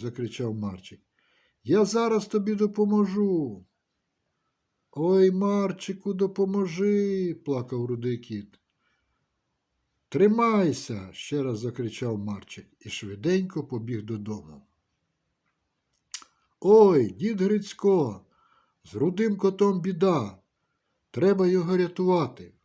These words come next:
"Дзвони, діду, швиденько Сніговій королеві. Хай вона присилає вертоліт. Будемо рудого кота знімати з дерева".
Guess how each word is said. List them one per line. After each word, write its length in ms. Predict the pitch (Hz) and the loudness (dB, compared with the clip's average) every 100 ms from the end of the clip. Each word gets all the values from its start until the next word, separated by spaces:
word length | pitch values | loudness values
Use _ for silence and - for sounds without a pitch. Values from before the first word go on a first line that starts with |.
| _ _ _ _ _ _ - - _ _ _ | _ _ _ _ _ _ -20 -20 _ _ _
"Дзвони, 580 | - 90 98 143 196 214 | -18 -10 -2 2 4 4
діду, 440 | 151 196 208 196 196 | 2 0 0 0 -2
швиденько 720 | - 196 175 202 190 185 180 | 0 0 4 4 2 0 -2
Сніговій 500 | - 185 180 190 190 | -2 -2 0 0 -2
королеві. 800 | 175 180 180 175 151 104 95 - _ _ _ _ _ | -2 0 2 2 0 -2 -6 -14 _ _ _ _ _
Хай 340 | _ 113 156 190 | _ 0 4 4
вона 260 | 190 185 | 4 2
присилає 680 | 180 185 175 190 190 185 180 | 0 -2 0 0 2 2 2
вертоліт. 580 | 170 170 - 175 156 120 - _ _ _ _ _ - - _ _ - - | 0 -2 0 0 0 -2 -8 _ _ _ _ _ -20 -20 _ _ -20 -8
Будемо 500 | 120 190 180 175 170 | 0 4 6 4 2
рудого 420 | 165 160 160 156 | 2 2 2 2
кота 380 | - 139 185 165 | 0 -2 0 0
знімати 520 | 139 139 143 139 135 | -2 -6 -6 -4 -4
з 80 | 113 | -2
дерева". 460 | 127 104 92 85 | -2 -2 -6 -14